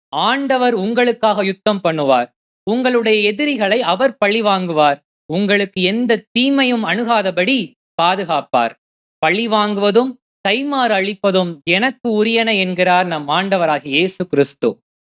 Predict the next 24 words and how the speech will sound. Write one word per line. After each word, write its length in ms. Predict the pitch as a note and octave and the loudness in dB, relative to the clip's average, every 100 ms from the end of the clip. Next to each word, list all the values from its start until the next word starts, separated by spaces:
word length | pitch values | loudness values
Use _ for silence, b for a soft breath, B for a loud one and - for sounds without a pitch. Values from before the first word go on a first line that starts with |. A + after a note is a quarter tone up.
| _ _ | _ _
ஆகவே, 680 | - C#3+ E3 E3+ D#3 E3 F#3+ _ _ _ E3 | -2 0 0 0 2 0 -2 _ _ _ -4
இவனை 360 | G3 G3+ F#3+ | -2 0 -2
இப்படியே 640 | F3+ - A#3+ A#3 A3+ B3+ C4+ | -4 -2 0 2 2 2 2
விட்டுவிட்டால் 840 | A3+ - G#3+ G3+ - E3+ G3+ G#3 _ _ F#3+ | -2 -2 -2 -2 0 2 2 -2 _ _ -4
இவன் 300 | G#3 G#3 F#3+ | -2 -2 -2
திருந்தவும் 500 | B3 C#4+ C#4 B3+ A3+ | -2 0 0 0 0
மாட்டான், 560 | G3 F#3+ - G3 A#3+ - | 0 -2 -2 -2 -4 -4
நம்மை 300 | F3 F#3+ F#3 | -4 -2 -2
மதிக்கவும் 580 | E3+ F#3+ C4+ C4+ B3 G#3+ | 0 -2 0 0 0 0
மாட்டான் 440 | G3 G3 G3 G3 | -2 -2 -2 -2
என்று 300 | F3 E3+ E3 | -2 -2 -2
சொல்லி 560 | - E3 F3 E3 G#3+ _ _ _ C#3 | 0 0 2 0 -2 _ _ _ -4
அடிதடி, 600 | F3+ B3 G#3 F#3+ F#3 F3 | -2 -2 0 0 -2 -4
சண்டை 520 | - F#3 A#3 A3+ G3+ | -4 -4 -2 -2 -2
சச்சரவுகள், 840 | F3+ F3+ G#3+ G#3+ F#3+ F3 F3 D#3+ - | -6 -4 0 0 0 0 -2 -2 0
கோர்ட் 320 | G#3+ A#3 - | 2 2 0
கேஸ் 260 | A3 A#3 A#3+ | 0 2 0
என்று 240 | F#3 F#3 | -4 -4
இறங்காதீர்கள். 720 | G3 A#3 A3+ F#3 D#3 C3+ A#2+ B2 _ _ _ _ D3+ | -2 -2 0 -2 -2 -6 -6 -8 _ _ _ _ 0
ஒரு 320 | G3 A#3 A#3 | 2 4 2
நாளும் 520 | G3+ G3 B3+ C#4+ C4 - | 0 0 0 -2 -4 -2
தீமைக்கு 500 | C4+ C4+ B3 A#3 G3+ | 0 0 0 -2 -6
தீமை 360 | - C4 C4+ A3 | -2 0 2 0
செய்யாதீர்கள். 760 | F#3 F#3 F3 E3 D#3 C#3 C3+ | -2 0 0 0 -2 0 -2